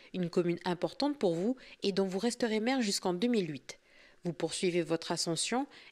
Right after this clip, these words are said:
et en mille neuf cent quatre-vingt-dix-neuf, vous faites partie du premier gouvernement issu de l'accord de Nouméa.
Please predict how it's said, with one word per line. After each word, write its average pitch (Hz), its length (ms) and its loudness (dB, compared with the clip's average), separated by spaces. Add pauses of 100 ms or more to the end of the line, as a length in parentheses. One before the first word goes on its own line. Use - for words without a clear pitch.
et 196 80 2
en 175 80 4
mille 285 220 4
neuf 247 120 2
cent - 140 -2
quatre-vingt-dix-neuf, 170 920 -2 (280)
vous 175 80 -6
faites 302 300 -2
partie - 320 -4
du 190 160 -2
premier 233 340 -2
gouvernement 180 680 0
issu 196 320 -2
de 214 100 2
l'accord 165 340 0
de 196 120 2
Nouméa. 170 440 0